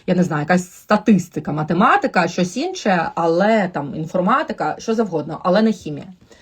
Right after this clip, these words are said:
Ми почали розбиратися, ми подивилися попередні завдання, які були, все інше, все я зрозуміла, як робити, і далі ми закрили все на дванадцять.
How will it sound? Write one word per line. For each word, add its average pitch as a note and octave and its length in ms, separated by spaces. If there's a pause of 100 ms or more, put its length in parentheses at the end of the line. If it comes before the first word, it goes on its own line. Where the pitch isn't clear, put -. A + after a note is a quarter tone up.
(500)
Ми C#4 120
почали D4 340
розбиратися, F#3 800
ми C4 140
подивилися G3+ 720
попередні F3 800
завдання, F#3+ 560
які G3+ 280
були, G#3+ 320
все F#3+ 220
інше, B3 340
все - 180
я D#3+ 140
зрозуміла, E3 380
як D#3+ 140
робити, C4+ 320
і G#3+ 40
далі D4+ 220
ми A3+ 120
закрили G#3+ 360
все F#3+ 200
на F#3 80
дванадцять. D#3+ 600